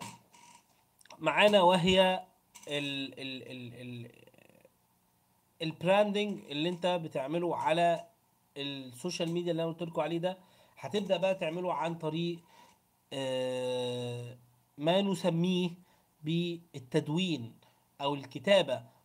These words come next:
او المقالات. من ضمن الحاجات اللي بتكسب كويس جدًا هي ان انت تعمل تدوين ومقالات وسوشيال ميديا براند.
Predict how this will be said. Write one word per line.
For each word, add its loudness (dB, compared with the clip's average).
او 4
المقالات. 2
من -10
ضمن 2
الحاجات 0
اللي -10
بتكسب -4
كويس -4
جدًا -2
هي 4
ان -8
انت -2
تعمل -2
تدوين -4
ومقالات -2
وسوشيال -6
ميديا 0
براند. 6